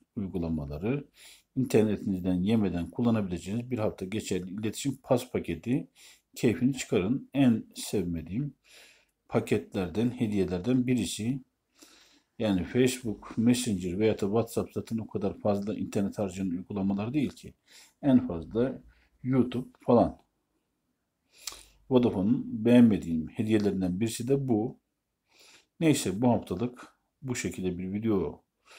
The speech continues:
çektik ve bu şekilde bir hediye kazandık. Başka videolarda görüşmek üzere. Allah'a emanet olun aziz dostlar. Üye olmayan arkadaşlardan üye olmalarını,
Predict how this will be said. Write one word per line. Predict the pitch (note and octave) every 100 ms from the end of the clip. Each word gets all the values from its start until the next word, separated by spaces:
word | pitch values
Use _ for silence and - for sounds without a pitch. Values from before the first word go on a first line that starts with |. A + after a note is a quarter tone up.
| - _
çektik | - G#2 - A#2+ A#2+ A2+
ve | G#2 A2
bu | - A#2 A#2 A2+ -
şekilde | - - G2+ F#2+
bir |
hediye | F#2 A#2 A2+ A2+
kazandık. | - E2 D#2+ D#2 A#2+ - _ _ - _
Başka | C#3+ C#3 D#3
videolarda | C#3+ B2+ B2 B2
görüşmek | B2 A#2+ - B2+ G2+
üzere. | G2 G2 A#2 C3 - _
Allah'a | B2+ A2 A#2
emanet | G#2+ G#2 G2
olun | F2 F#2+ A#2+ - _
aziz | - G#2+ G#2
dostlar. | F#2+ E2+ - A#2 - _ _ _ - - _ _ _ -
Üye | B2 C3+ - - - - -
olmayan | B2 B2+ A#2+ G#2
arkadaşlardan | G2+ G#2 G2+ F#2 - F2+ E2+ G#2 A2 - -
üye | A2
olmalarını, | A#2 G#2 F#2+ F#2 E2+ E2 D#2 G2